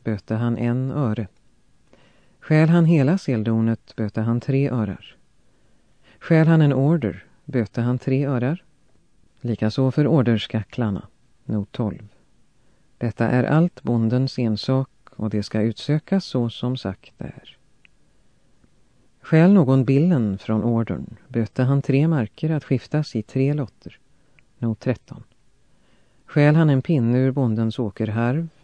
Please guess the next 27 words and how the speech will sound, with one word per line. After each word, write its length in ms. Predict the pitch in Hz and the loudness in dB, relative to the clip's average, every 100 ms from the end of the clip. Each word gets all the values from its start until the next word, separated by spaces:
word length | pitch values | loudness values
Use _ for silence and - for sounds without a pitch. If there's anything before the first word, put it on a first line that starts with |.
| _ | _
not 220 | - 104 - | -8 -8 -4
fjorton, 580 | 127 113 - 143 147 156 _ _ _ - - | -4 -4 -4 -2 -2 -6 _ _ _ -16 -4
ännu 280 | 127 131 | 0 2
en 300 | 131 135 160 147 | 2 2 -2 -4
och 100 | 120 | -4
en 120 | 104 | -4
tredje, 520 | - 139 123 110 143 - _ _ _ _ _ | -2 -2 -2 -2 -4 -4 _ _ _ _ _
böter 260 | 156 127 143 | -2 0 2
han 200 | 143 143 | 2 2
en 180 | 147 156 | 2 2
öre 280 | 127 113 | 2 0
för 140 | 123 151 | -2 -4
var, 380 | 139 131 101 104 | -4 -4 -4 -4
och 80 | |
det 80 | 107 | -6
vare 220 | 107 113 | -4 -4
bondens 520 | 117 143 110 113 120 - | -2 -4 -2 -4 -6 -8
ensak. 760 | 92 - - _ _ _ _ _ _ _ _ _ _ _ _ _ _ | -8 -10 -18 _ _ _ _ _ _ _ _ _ _ _ _ _ _
Stjäl 320 | - 156 170 | 0 4 6
någon 280 | 160 127 139 | 4 4 2
hela 280 | 151 127 | 2 2
harven 460 | 190 151 110 107 110 | 2 0 0 -2 -2
och 100 | 113 | -4
kör 320 | - 135 143 | -2 0 0
över 280 | 135 113 117 | 2 0 0
en 120 | 127 | -2
åkerteg, 720 | 143 - 101 - 110 110 104 | -4 -6 -10 -8 -4 -4 -6